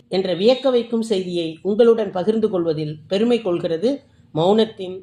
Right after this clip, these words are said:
சப்தங்கள். சுற்றுலா பயணிகளை அதிகம் தன்பால் இழுக்கும் வியட்நாம் நாட்டின் தலைநகர் ஹனோயில் உள்ள ஹனோய் கோல்டன் லேக் ஹோட்டலின் வெளிப்புறமானது இருபத்தி நான்கு கேரட் தங்கத்தால் முலாம் பூசப்பட்டுள்ளது.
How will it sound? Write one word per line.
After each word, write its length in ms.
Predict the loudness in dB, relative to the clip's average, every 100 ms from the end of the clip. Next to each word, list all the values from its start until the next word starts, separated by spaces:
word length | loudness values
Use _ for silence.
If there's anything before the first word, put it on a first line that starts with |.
| -18
சப்தங்கள். 640 | -8 -8 -4 -4 -2 -6 -14 _
சுற்றுலா 480 | -4 -2 0 2 2
பயணிகளை 560 | 2 4 4 2 0 -2 -2
அதிகம் 520 | 0 2 2 2 0
தன்பால் 520 | 0 -2 2 4 4 0
இழுக்கும் 440 | -4 -4 -4 -6 -8 _ _
வியட்நாம் 560 | 2 2 2 0 0 2
நாட்டின் 440 | 0 0 -2 -2
தலைநகர் 640 | -2 0 0 0 -2 -6 -6 _
ஹனோயில் 600 | -2 0 2 2 2 0
உள்ள 240 | -2 0 0 0 -2 -4 _ _ _ _
ஹனோய் 440 | 0 4 6 6 4
கோல்டன் 500 | 4 4 4 2 0
லேக் 300 | -2 -4 -6 -8
ஹோட்டலின் 560 | -2 0 0 -2 -2 -2
வெளிப்புறமானது 840 | -2 -2 0 -2 -2 -2 -2 2 2 2 -4 _ -2
இருபத்தி 460 | 2 2 0 2
நான்கு 320 | 2 4 2
கேரட் 380 | 2 2 2 0
தங்கத்தால் 600 | -2 0 -2 0 0 0 -4 _ _
முலாம் 340 | 2 6 4 2
பூசப்பட்டுள்ளது. 760 | -4 -4 -6 -6 -4 -4 -6